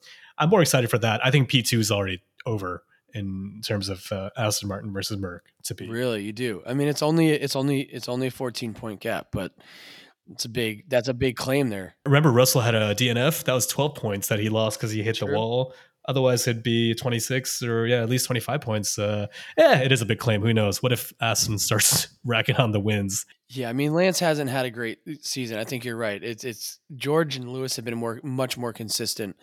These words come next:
Speaker 2: than, than Fernando and Lance as a team. Obviously,
Speaker 1: Hmm.
Speaker 2: Fernando's had a, had a solid season so far, but yeah, no, I, I just, Lance, Lance got, Lance gotta put on the big boy pants.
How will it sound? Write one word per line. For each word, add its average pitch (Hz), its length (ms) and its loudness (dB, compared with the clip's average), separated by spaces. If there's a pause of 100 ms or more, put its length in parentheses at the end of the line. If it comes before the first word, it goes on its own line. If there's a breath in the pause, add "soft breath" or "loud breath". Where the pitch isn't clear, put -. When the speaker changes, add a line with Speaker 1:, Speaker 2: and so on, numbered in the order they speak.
(360 loud breath)
Speaker 2:
than, 110 640 -4
than 101 420 -6 (280)
Fernando 113 560 -6
and 101 160 -8
Lance 104 340 -4
as 110 160 -2
a 104 60 -6
team. 110 580 -4
Obviously, 107 360 -4
Speaker 1:
Hmm. - 40 -14
Speaker 2:
Fernando's 104 380 -6
had 107 140 -6
a, 104 100 -10 (100)
had 110 140 -10
a 98 140 -12
solid - 680 -2
season 110 320 -4
so 104 160 -8
far, 95 360 -8 (480 loud breath)
but 113 280 0 (440 loud breath)
yeah, 101 160 -4
no, 85 240 -10
I, 90 140 -10 (180)
I 98 100 -8
just, 92 380 -6 (1600 loud breath)
Lance, 143 440 0
Lance 156 220 2
got, 160 220 2
Lance 151 340 -2
gotta 127 260 0 (180)
put 160 160 -2
on 127 100 0
the 117 60 -4
big 123 200 -2
boy 117 140 -2
pants. 101 500 -2